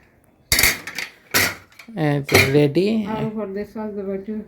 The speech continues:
Speaker 1: না, খালি সস, সস লয়ে আসছে। আমার মনে হয় সসটা বেশি হয়ে গেল।
Speaker 2: নাই।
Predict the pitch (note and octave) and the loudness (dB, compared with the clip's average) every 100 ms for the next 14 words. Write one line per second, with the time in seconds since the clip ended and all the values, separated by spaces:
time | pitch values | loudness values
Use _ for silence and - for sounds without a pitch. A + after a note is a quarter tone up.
0 | - D#3 E3 D#3+ - _ _ _ _ _ | 2 8 10 8 2 _ _ _ _ _
1 | _ _ _ _ _ _ _ _ - - | _ _ _ _ _ _ _ _ -20 0
2 | - - - - - - C3+ C3+ - C3+ | 6 6 6 -6 -18 -10 -8 -6 0 0
3 | C3 - C#3 C3 C#3+ C#3+ C#3 C3 - C3+ | 0 -2 -4 -2 2 6 6 6 4 2
4 | C3+ C#3+ D#3 D3 C#3 C#3 C3+ - C3+ D3+ | 0 2 4 2 4 2 2 0 4 2
5 | D3 C#3 C3 C3+ D3 D#3 G3+ _ _ _ | 2 2 2 4 2 0 -4 _ _ _
6 | _ - - _ _ _ _ _ A3+ G#3 | _ -20 -20 _ _ _ _ _ -10 -6
7 | G3+ | -6